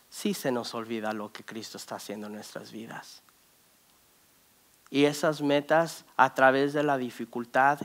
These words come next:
es difícil recordar y mantenernos animados para concluir lo que Dios está haciendo en nuestras vidas. Entonces, este es un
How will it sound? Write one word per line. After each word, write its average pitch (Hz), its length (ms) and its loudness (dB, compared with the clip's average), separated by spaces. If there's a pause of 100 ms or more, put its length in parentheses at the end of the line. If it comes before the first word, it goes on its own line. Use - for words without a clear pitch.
es 139 240 -2
difícil 160 760 -4
recordar 139 760 0
y 139 120 -4
mantenernos 127 840 -4
animados 127 800 0
para 120 340 -4
concluir 127 540 -6
lo 120 140 -4
que 113 120 -8
Dios 113 260 -8
está 107 220 -12
haciendo 113 360 -10
en 104 40 -10
nuestras 101 380 -12
vidas. - 500 -16 (960)
Entonces, 135 580 -4
este 139 500 -4
es 131 280 -10
un 151 280 -4